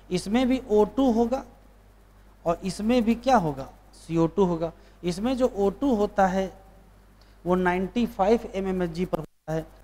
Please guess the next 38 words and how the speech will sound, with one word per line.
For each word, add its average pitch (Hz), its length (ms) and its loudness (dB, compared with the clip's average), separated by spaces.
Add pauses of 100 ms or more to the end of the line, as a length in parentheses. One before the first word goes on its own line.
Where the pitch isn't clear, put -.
(200)
और 160 140 0
जो 170 180 -2
सीओ 170 360 -4
टू 247 200 -2
होता 180 300 -2
है 160 160 -2 (260)
वो 226 80 2
फ़ोर्टी 151 380 -4
होता 127 280 -8
है। 117 80 -12 (360)
ये 196 280 0
tissue 233 420 0
है, 156 220 -2 (3750)
और 180 80 4
tissue 220 340 0
के 254 120 0
अंदर 240 280 4
भी 233 120 2
क्या - 300 -12
होता - 200 -2
है, - 140 -12 (360)
tissue 202 240 0
के 214 140 0
अंदर 208 240 4
ओ 185 160 4
टू 240 200 -2
भी 247 120 4
होता 240 320 4
है 175 180 -2 (880)
और 165 100 0
टिश्यू 185 280 0
के 190 80 2
अंदर 185 200 4
सीओ 165 260 -2
टू 208 160 0
भी 185 100 2
होता 175 220 0
है। 160 140 -2